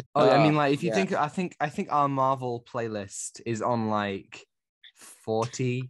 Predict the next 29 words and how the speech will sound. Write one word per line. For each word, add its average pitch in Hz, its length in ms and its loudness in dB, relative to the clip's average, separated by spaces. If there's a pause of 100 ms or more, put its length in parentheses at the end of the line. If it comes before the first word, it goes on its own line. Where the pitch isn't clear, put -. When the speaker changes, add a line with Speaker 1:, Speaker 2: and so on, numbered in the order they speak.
(120)
Speaker 1:
or 123 140 0
something 135 380 -2
Speaker 2:
<laughs> 131 80 2
Speaker 1:
videos, 135 600 0
and 120 160 0
our 117 100 -2
D 127 220 -4
C, 127 240 -8
wait, 113 240 -2
let 113 140 -4
me 117 60 -4
have 107 100 -4
a 104 40 -6
look. 101 300 -8 (160)
Yeah, 151 220 4
our 143 80 6
Marvel 165 300 4
playlist 151 340 0
is 131 100 -8
thirty-eight, 139 800 -4
so 117 140 -6
to 107 120 -10
be 117 120 -4
thirty-nine 113 480 0
if 104 100 -6
you 110 60 -4
include 104 260 -6
this 110 140 -8
video, 101 360 -4